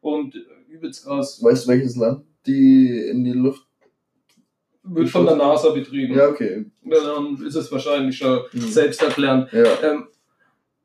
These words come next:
Speaker 1: und in dem Zusammenhang habe ich mich mal gefragt, äh, es gibt bestimmt Leben da draußen und wenn jetzt halt ein Alien auf die Erde kommen würde,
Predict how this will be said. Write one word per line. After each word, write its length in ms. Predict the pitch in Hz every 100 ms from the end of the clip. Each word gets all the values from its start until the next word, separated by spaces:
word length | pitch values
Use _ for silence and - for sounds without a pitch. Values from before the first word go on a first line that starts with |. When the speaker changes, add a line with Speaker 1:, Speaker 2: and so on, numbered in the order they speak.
| _ _
Speaker 1:
und 160 | 196
in 160 | 175 165
dem 240 | 165 220
Zusammenhang 800 | 226 220 175 180 196 160 165 214 -
habe 120 | 151
ich 100 | 156
mich 140 | 170 -
mal 120 | 175
gefragt, 520 | 156 135 139 175 180 _ _ _ _ _ _ _ _ _ _ _ _
äh, 340 | 160 143 135 123
es 120 | -
gibt 180 | 180 175
bestimmt 420 | 175 - 220 -
Leben 300 | 269 294 302
da 120 | 139
draußen 600 | - 131 135 - 170 175 - _ _ _
und 360 | - 156 147 131 - _ _
wenn 140 | 165
jetzt 200 | 196 190
halt 240 | 202 185 - _
ein 120 | - -
Alien 340 | 135 147 151
auf 140 | 156 -
die 140 | 170
Erde 280 | 135 131 131
kommen 400 | 131 127 123 123
würde, 600 | 131 123 123 143 131 -